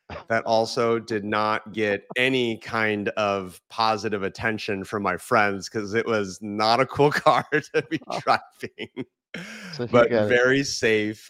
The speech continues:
Speaker 1: um, and very reliable. Um, and I've,
Speaker 2: Right.
Speaker 1: you know, I look back fondly, uh, on that car, but, uh, yeah,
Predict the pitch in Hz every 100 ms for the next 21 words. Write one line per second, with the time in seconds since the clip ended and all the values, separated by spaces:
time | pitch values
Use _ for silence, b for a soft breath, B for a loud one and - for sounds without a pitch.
0 | - 101 98 95 95 160 139 127 123 127
1 | 120 117 104 92 90 - - 50 57 87
2 | 87 85 85 78 214 175 151 101 92 131
3 | 107 113 113 107 98 92 92 - 95 92
4 | 90 87 82 _ _ - 90 85 82 -
5 | 90 90 85 _ 87 82 82 82 85 85
6 | 85 85 82 82 _ _ _ _ - 104
7 | 117 101 80